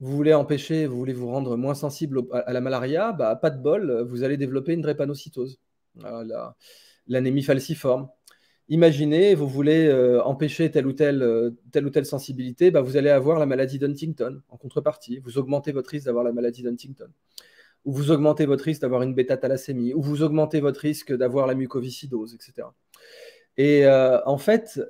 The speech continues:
les, les, les épées à double tranchant génétique, euh, qui constituent nos réseaux génétiques, parce qu'il y a, il y a pas de repas gratuit, chaque chose qui a été optimisée, elle a,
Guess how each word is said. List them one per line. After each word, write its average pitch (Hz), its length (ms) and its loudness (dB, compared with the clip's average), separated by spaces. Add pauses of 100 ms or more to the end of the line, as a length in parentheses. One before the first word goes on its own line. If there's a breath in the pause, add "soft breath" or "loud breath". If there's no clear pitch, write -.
(380)
les, 131 320 -4
les, 123 400 0
les 127 240 2
épées 196 220 4
à 160 80 6
double 147 220 -2
tranchant 147 340 -4
génétique, 123 500 -6 (1040)
euh, 120 240 -2
qui 120 220 -16
constituent 151 560 -4
nos 135 100 0
réseaux 131 220 0
génétiques, 123 500 -6
parce - 140 -16
qu'il 107 160 -10
y 101 60 -10
a, - 80 -8
il 120 40 -8
y 127 40 -4
a 123 40 -8
pas 143 100 0
de 135 60 0
repas 135 220 0
gratuit, 123 320 -4
chaque 170 200 -4
chose 190 280 -2
qui 143 80 -2
a 127 40 2
été 131 200 -2
optimisée, 131 600 0
elle 127 180 0
a, 123 160 -4